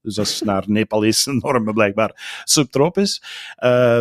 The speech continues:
Speaker 1: negentig kilometer fietsen met tweeduizend vierhonderd hoogtemeters. En met constant zicht eigenlijk op de besneeuwde toppen van drie achtduizend meter plus, eh, bergen, zoals, eh,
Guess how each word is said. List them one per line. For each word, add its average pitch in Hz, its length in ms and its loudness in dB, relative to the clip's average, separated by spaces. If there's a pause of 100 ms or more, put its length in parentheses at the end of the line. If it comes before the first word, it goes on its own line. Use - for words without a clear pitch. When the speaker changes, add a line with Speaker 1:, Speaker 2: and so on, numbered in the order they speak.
Speaker 1:
negentig 147 400 0
kilometer 135 420 0
fietsen - 460 -2
met 113 140 -2
tweeduizend 110 520 -2
vierhonderd 104 400 -4
hoogtemeters. 143 800 -4
En 101 80 -12
met 101 140 -10
constant 123 480 -4
zicht 123 280 -2
eigenlijk 110 340 -4
op 107 160 -8
de 104 80 -6
besneeuwde 101 520 0
toppen 117 300 -2
van 101 180 0
drie 113 360 -2
achtduizend 107 540 -4
meter 101 240 -6
plus, - 500 -2
eh, 123 120 -8
bergen, 127 340 0
zoals, 110 360 0
eh, 123 80 -2